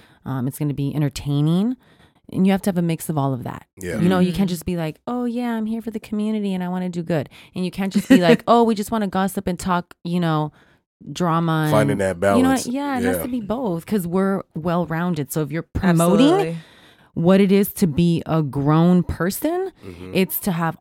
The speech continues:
Speaker 1: all those aspects. And it's to, you know what I'm saying? It's to be a professional. It's to be healthy. It's to be
Speaker 3: Mm-hmm.
Speaker 1: sexy. It's to
Speaker 3: Yeah.
Speaker 1: be, you know, entertaining, controversial, all of those things. So you guys just keep building that. And, and, and I assure you it's gonna catch fire and it's gonna,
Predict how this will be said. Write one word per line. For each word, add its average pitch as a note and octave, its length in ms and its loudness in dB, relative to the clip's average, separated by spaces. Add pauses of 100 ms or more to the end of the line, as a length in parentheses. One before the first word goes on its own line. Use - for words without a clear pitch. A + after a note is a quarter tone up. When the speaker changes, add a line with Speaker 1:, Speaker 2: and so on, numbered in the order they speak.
Speaker 1:
all F3 200 0
those D#3 200 -4
aspects. - 840 -8 (260)
And E3+ 140 0
it's - 180 -4
to, D#3 260 -4
you F#3+ 120 2
know G#3 80 4
what G#3 60 2
I'm G#3 100 2
saying? G#3 200 0
It's F#3 160 -4
to G3 80 -6
be E3 100 -4
a C#3+ 60 -2
professional. F#3+ 760 -2 (300)
It's - 200 -8
to F3 100 -4
be D3 160 -6
healthy. F3+ 640 -2 (240)
It's F3 240 -4
to F3 60 2
be D3+ 160 -2
Speaker 3:
Mm-hmm. E3+ 60 -6
Speaker 1:
sexy. G3 720 -2 (180)
It's D#3 280 -6
to E3+ 80 2
Speaker 3:
Yeah. D3+ 60 -2
Speaker 1:
be, E3 400 0
you G3 140 2
know, F3 220 4
entertaining, E3+ 540 0
controversial, E3 600 -4
all E3+ 160 -2
of D#3+ 60 -6
those D3+ 200 -6
things. B2+ 300 -6
So D3+ 160 -4
you D3 160 -6
guys E3+ 240 -4
just - 180 -14
keep - 260 -18
building C#3 380 2
that. F#2 200 -12 (220)
And, D3 220 -2
and, D3 280 -4 (160)
and D3 140 -4
I - 40 -2
assure D3 240 -6
you C3+ 140 -4
it's C3+ 160 -8
gonna C#3+ 160 -6
catch - 280 -12
fire C3+ 260 -10
and D3+ 100 -10
it's - 140 -14
gonna, - 200 -8